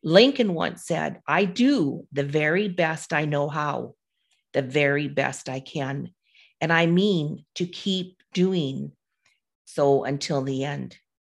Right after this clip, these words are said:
If the end brings me out all right, what is said against me will not amount to anything. If in the end brings me out wrong, ten thousand angels swearing I was right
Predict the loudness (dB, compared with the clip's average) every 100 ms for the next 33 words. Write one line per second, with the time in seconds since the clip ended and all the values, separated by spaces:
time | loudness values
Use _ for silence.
0 | -6 -4 -2 -2 2 2 2 2 2 0
1 | 0 0 2 2 0 0 0 -2 -4 -8
2 | -16 _ _ _ _ _ 2 4 2 0
3 | -2 0 -2 0 -2 -2 0 0 -2 _
4 | _ _ _ 2 4 4 2 -2 -2 -2
5 | -4 -4 -4 -2 -4 -6 -6 -8 -12 _
6 | _ _ _ _ _ 2 4 4 0 0
7 | 2 2 0 -2 -4 -4 -4 -4 -4 0
8 | 2 2 2 2 4 4 2 -2 -8 _
9 | _ _ _ _ _ _ _ -4 2 4
10 | 4 2 2 4 4 4 4 6 4 2
11 | -2 -6 -8 -4 2 4 4 2 -2 -6
12 | _ _ -20 -6 2 4 4 0 0 0
13 | 2 2